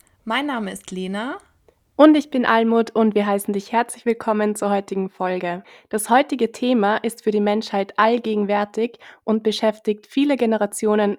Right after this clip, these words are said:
Speaker 2: Forscher und Wissenschaftler.
Speaker 1: Auch wir beide wollen uns heute damit auseinandersetzen und unsere Erfahrungen mit euch teilen und euch etwas Wissen mit an die Hand geben.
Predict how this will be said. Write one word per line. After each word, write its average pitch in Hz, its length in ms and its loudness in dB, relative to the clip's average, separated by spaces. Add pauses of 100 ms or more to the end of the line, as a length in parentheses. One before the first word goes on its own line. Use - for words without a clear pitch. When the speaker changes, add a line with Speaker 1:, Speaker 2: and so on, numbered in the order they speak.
Speaker 2:
Forscher 190 500 -2
und 214 160 -2
Wissenschaftler. 180 840 -8 (520)
Speaker 1:
Auch 240 280 -2
wir 294 180 0
beide 208 460 -6
wollen 214 180 -2
uns 233 220 -10
heute 254 240 -4
damit 226 360 -6
auseinandersetzen 208 1000 -8 (360)
und 269 200 -4
unsere 220 320 -6
Erfahrungen 214 720 -6
mit 202 180 -8
euch 185 160 -10
teilen 214 500 -8
und 220 160 -8
euch 220 160 -10
etwas 190 380 -10
Wissen 220 300 -8
mit 202 200 -8
an 190 120 -10
die 196 140 -10
Hand 175 280 -12
geben. 165 360 -12